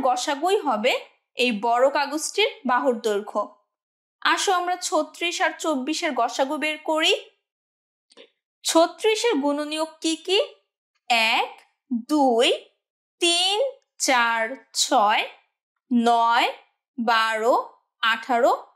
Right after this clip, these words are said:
এবং ছত্রিশ। আর চব্বিশের গুণনীয়ক কোনগুলো? এক, দুই, তিন, চার, ছয়, আট, বারো, আর চব্বিশ।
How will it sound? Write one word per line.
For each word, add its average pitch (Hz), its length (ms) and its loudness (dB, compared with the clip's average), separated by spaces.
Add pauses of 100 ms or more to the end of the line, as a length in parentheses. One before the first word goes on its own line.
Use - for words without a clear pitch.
এবং 240 280 0 (180)
ছত্রিশ। 262 640 -2 (880)
আর 240 140 2 (120)
চব্বিশের 294 640 0
গুণনীয়ক 320 460 -4 (100)
কোনগুলো? 330 420 -2 (1300)
এক, 466 180 0 (320)
দুই, 233 320 0 (460)
তিন, 330 280 2 (240)
চার, 247 380 2 (640)
ছয়, 240 540 2 (460)
আট, 359 200 -2 (440)
বারো, 226 360 4 (480)
আর 294 220 2 (120)
চব্বিশ। 214 640 0